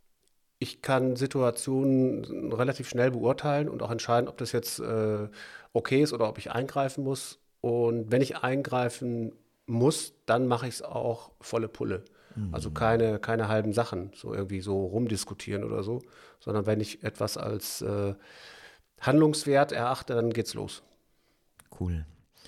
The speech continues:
Speaker 2: Wir kommen jetzt schon mit zur letzten Frage. Ähm,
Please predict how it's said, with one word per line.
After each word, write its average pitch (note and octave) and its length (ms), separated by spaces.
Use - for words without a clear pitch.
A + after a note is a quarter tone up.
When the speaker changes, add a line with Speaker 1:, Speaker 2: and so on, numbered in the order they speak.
Speaker 2:
Wir G2 80
kommen A2 240
jetzt G2+ 100
schon G2+ 140
mit G#2 160
zur F#2+ 320
letzten F#2+ 480
Frage. G#2+ 640
Ähm, G2+ 640